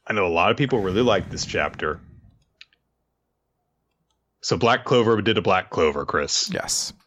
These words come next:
Speaker 1: Uh, it had a cool idea, uh, introduced a character that could have been pretty cool, uh, introduced something that, you know, if you put it down on paper is like, "All right, that's good character motivation," and then was like, "Okay,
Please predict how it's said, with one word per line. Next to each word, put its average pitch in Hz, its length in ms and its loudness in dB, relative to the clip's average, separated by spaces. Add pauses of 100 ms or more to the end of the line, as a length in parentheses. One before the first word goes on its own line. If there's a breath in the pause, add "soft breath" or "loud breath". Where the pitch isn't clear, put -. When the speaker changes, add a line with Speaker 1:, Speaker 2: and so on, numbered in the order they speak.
(140)
Speaker 1:
Uh, 76 320 -4
it 78 100 -4
had 73 220 0
a 71 140 -2
cool 120 300 2
idea, 113 580 2 (500)
uh, 73 600 -4 (100)
introduced 90 480 -2
a 92 80 2
character 95 360 2
that 78 160 -4
could 135 100 2
have 135 80 2
been 127 520 4 (120)
pretty 127 180 0
cool, 104 500 0 (340)
uh, 78 560 0 (420)
introduced 101 580 -2 (160)
something 135 280 2
that, 117 300 2
you 113 60 -2
know, 98 160 2
if 107 140 -4
you 117 80 0 (280)
put 143 120 4
it 139 60 4
down 127 240 4
on 123 100 4
paper 117 340 0
is 98 80 -2
like, 95 220 -2
"All 120 80 6
right, 113 140 2 (100)
that's 95 220 -6
good 120 180 -4
character 110 260 0
motivation," 95 680 -2 (420 soft breath)
and 82 180 0
then 117 160 6
was 104 160 4
like, 98 300 2 (240)
"Okay, 101 500 2